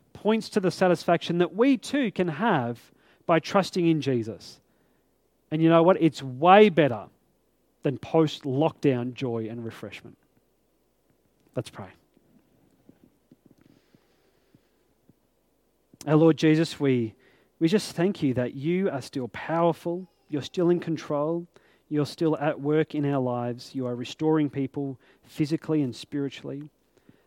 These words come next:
And so we pray that you would fill us with an ever-deepening satisfaction in you.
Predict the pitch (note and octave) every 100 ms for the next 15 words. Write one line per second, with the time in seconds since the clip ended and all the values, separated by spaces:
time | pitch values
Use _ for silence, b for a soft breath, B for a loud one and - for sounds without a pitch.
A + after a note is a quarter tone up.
0 | b - D3 E3 F#3 - - D#3+ E3+ E3+
1 | C#3+ B2+ C#3+ E3 F3 C#3+ A#2+ - E3 D#3+
2 | D3+ - C#3+ B2 B2 B2+ D#3+ E3+ D#3+ A#2+
3 | D3 E3 - C#3+ B2+ D3 C#3+ - C#3 B2+
4 | - C3 A#2 G2+ G2+